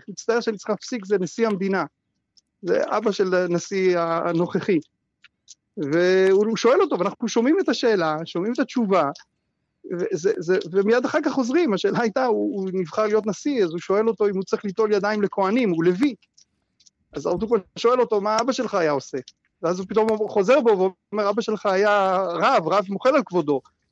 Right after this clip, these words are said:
מלך לא מוחל על כבודו, אתה נשיא." ואת-, אתה מבין, אנחנו יושבים במין איזו אווירה כזאת שהדאגה לנו, שאני אבין איזה רמב"ן על התורה,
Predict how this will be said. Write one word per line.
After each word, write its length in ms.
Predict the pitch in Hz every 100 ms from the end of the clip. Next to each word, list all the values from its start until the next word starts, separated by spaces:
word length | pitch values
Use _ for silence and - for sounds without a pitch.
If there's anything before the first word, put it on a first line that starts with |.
| -
מלך 300 | 190 247 233
לא 80 |
מוחל 240 | 277 247 220
על 100 | 180
כבודו, 380 | - 170 143 127
אתה 140 | 175
נשיא." 360 | 190 - 294 208 _ _ _ - - -
ואת-, 460 | 196 - 185 180
אתה 140 | 175 220
מבין, 140 | 254
אנחנו 220 | 233 -
יושבים 280 | 220 - 302
במין 240 | 254 254 285
איזו 160 | 240
אווירה 300 | 240 208 233
כזאת 320 | 262 226 247 -
שהדאגה 960 | 220 202 - _ - 160 208 208 240
לנו, 360 | 226 214 208 185
שאני 340 | - 196 233
אבין 320 | 208 180 226
איזה 200 | 220 185
רמב"ן 680 | 185 196 214 190 196 208 208
על 120 | 196
התורה, 520 | 190 - 180 190 196